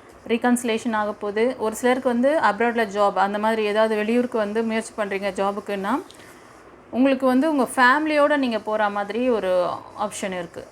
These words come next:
ஓகேங்களா? So, இப்ப ரீகன்சிலேஷன் ஆக போகுது ஒரு சிலருக்குன்னா, அந்த பர்சன் வந்து உங்களுக்கு நல்ல ஒரு, அஹ், உங்களை நல்லா பார்த்துக்கணும் அப்படிங்கிற இன்டென்ஷன்ல வர மாதிரி இருக்கு. அவங்களால இனி அங்-, உங்களுக்கு வந்து நல்ல ஒரு சப்போர்ட் இருக்கும். Inner and outer நல்ல சப்போர்ட்டிவா இருப்பாங்க.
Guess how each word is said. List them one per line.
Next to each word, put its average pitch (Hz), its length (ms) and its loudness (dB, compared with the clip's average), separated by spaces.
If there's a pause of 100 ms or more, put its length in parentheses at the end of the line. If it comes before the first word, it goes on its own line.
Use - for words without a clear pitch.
(120)
ஓகேங்களா? 196 500 0 (680)
So, 214 260 -2
இப்ப 214 180 2
ரீகன்சிலேஷன் 269 1000 2
ஆக 233 300 0
போகுது 240 340 0
ஒரு 220 180 0
சிலருக்குன்னா, 220 720 -4 (500)
அந்த 226 200 -2
பர்சன் 294 360 2
வந்து 269 320 2
உங்களுக்கு 226 480 0
நல்ல 240 320 2
ஒரு, 240 400 0 (680)
அஹ், 214 140 -2
உங்களை 226 280 0
நல்லா 247 360 4
பார்த்துக்கணும் 226 520 -2
அப்படிங்கிற 214 260 -4
இன்டென்ஷன்ல 240 640 2
வர 196 220 2
மாதிரி 190 260 -4
இருக்கு. - 300 -10 (1300)
அவங்களால 262 360 4
இனி 254 300 2
அங்-, 226 140 -6
உங்களுக்கு 247 340 0
வந்து 247 200 0
நல்ல 233 260 0
ஒரு 220 180 0
சப்போர்ட் 214 280 -4
இருக்கும். 190 360 -8
Inner 240 380 0
and 208 140 -2
outer 196 280 0
நல்ல 202 380 -2
சப்போர்ட்டிவா 202 560 -2
இருப்பாங்க. 165 360 -10